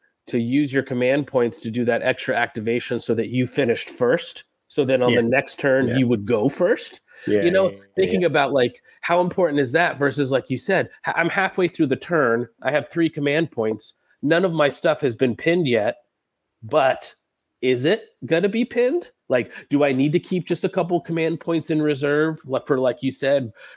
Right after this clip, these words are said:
Speaker 1: for that very fact? So again, it's just like, it's a layer upon layer upon layer of strategy,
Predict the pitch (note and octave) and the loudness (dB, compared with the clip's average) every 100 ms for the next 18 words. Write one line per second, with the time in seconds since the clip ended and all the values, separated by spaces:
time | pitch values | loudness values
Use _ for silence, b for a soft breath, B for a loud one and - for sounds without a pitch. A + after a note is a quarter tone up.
0 | _ - B2 C3+ C#3 A#2+ B2 B2+ C3 C#3 | _ 0 0 2 2 0 2 0 2 0
1 | C#3 - D#3 D3+ A3 D3+ - D#3 - A#2+ | -2 -2 -2 2 0 0 -6 -6 0 0
2 | - B B A#2 A#2+ C3+ D#3 D#3+ D3 C3 | -2 B B -2 0 2 4 4 2 0
3 | B2+ B2 A#2+ A#2+ B2 B2 A2+ A#2+ A2 G#2+ | 0 0 2 4 4 2 0 -4 -2 0
4 | A#2 A2 G2 - G2+ G#2 A2+ A2+ D3 D#3+ | 0 0 -4 -6 -4 -2 -2 -2 -2 -2